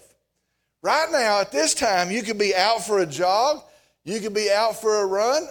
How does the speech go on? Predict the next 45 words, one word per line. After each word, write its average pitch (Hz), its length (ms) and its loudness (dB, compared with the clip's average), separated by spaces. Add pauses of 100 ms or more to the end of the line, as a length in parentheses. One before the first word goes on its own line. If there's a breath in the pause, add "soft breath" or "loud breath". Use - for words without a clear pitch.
or 190 120 2
you 220 140 -4
could 208 160 -10
be 214 160 -2
out 220 240 0
for 240 140 -2
ice 226 340 0
cream. 120 360 -12 (1040)
Right 202 280 0
now, 240 220 2
you 240 140 0
could 214 120 -2
be 220 100 -2
doing 233 380 2
your 214 160 0
homework, 247 560 0
you 226 80 -6
could 214 120 -8
be 226 120 -2
doing 233 340 2
your 208 140 -2
taxes, 233 680 -2 (380 loud breath)
you'd 180 180 0
be 220 80 0
a 208 80 4
little 214 180 4
bit 196 200 0
late. 214 420 0 (360 soft breath)
You 233 180 0
could 269 100 0
be 277 120 0
doing 277 280 2
your 277 160 -4
shopping, 233 560 -2
either 202 300 0
in 233 160 2
the 220 100 -2
store, 240 380 0
or 220 40 0
you 208 140 -4
could 214 140 -6
be 220 80 -4
doing 220 260 2
that 220 200 0
online 202 800 -2